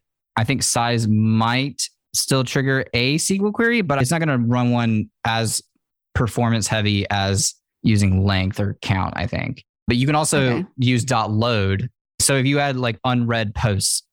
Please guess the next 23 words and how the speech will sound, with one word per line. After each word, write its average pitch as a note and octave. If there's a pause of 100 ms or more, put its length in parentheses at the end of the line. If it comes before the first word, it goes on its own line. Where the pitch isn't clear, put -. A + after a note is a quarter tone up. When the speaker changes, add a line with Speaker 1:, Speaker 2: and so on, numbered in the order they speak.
Speaker 1:
count, F#2+ (120)
for A#2
instance, G#2
at G#2+
the G#2
top G#2
of G2+
your G2
page, F#2+ (400)
you B2+
could C3+
do C3
messages B2+
dot G#2+
load A#2+
dot G2
size, F2 (400)
and A2+
then A2
that A2+
will A2
be G#2
performant, D#2+